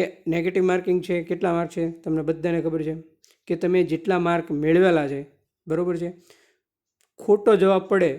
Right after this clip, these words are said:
એવા સંજોગોમાં પ્રશ્નને ફાળવેલા જે એક માર્ક છે એનો એક ચતુર્થાંશ ભાગ છે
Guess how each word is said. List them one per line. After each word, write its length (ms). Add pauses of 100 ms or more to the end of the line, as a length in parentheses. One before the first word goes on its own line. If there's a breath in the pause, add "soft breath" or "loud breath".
(160)
એવા 240
સંજોગોમાં 680
પ્રશ્નને 560
ફાળવેલા 520
જે 120 (140)
એક 200
માર્ક 260
છે 180 (520 soft breath)
એનો 160 (200)
એક 180
ચતુર્થાંશ 580
ભાગ 300
છે 220